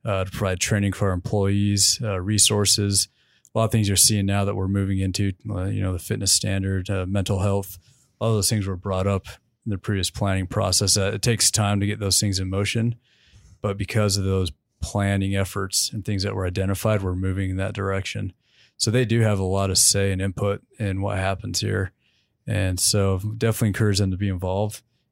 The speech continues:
and own the plan, own their components, even if it's particip-, participating in a survey. Please, you know, take the time to do that, 'cause it's important stuff that we analyze and talk about as a committee, and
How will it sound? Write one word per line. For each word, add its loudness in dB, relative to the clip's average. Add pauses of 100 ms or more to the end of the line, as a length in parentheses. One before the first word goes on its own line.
(100)
and 0
own 2
the 0
plan, 0
own 0
their 2
components, 0
even 2
if 0
it's 2
particip-, -2 (100)
participating 0
in 2
a 0
survey. 2 (640)
Please, 0
you 0
know, 0
take 0
the -4
time 0
to -2
do -2
that, -2
'cause -4
it's 0
important -2
stuff 2
that -2
we 0 (180)
analyze 0
and -8
talk -2
about 0
as -2
a -6
committee, 2
and -2